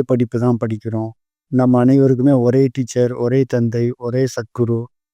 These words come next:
நம் அனைவருக்குமே லட்சியமும் கூட வந்து ஒன்று தான். எப்போ நாம வந்து இந்த சித்தையிலிருந்து பார்க்குறோமோ,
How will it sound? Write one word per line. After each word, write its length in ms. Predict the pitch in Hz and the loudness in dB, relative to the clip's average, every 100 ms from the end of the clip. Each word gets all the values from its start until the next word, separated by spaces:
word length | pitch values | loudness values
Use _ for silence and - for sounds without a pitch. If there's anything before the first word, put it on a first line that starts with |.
| _ 127 | _ 0
நம் 160 | 127 | 2
அனைவருக்குமே 580 | 127 143 143 135 135 147 | 4 6 4 4 2 4
லட்சியமும் 580 | 135 120 - 143 139 143 | 4 2 2 2 6 6
கூட 160 | 139 135 | 4 2
வந்து 220 | 123 127 117 | 4 2 2
ஒன்று 320 | 113 113 117 | 0 0 -2
தான். 220 | 113 113 _ _ _ - | -2 -6 _ _ _ -4
எப்போ 240 | 131 151 | -2 0
நாம 280 | 139 139 139 | 2 4 4
வந்து 200 | 131 135 | 4 4
இந்த 220 | 127 131 139 | 2 2 0
சித்தையிலிருந்து 600 | - - 143 139 139 139 | -2 -4 -2 -2 -2 -2
பார்க்குறோமோ, 600 | 123 123 - 123 113 120 | -2 -2 -2 -2 -2 -4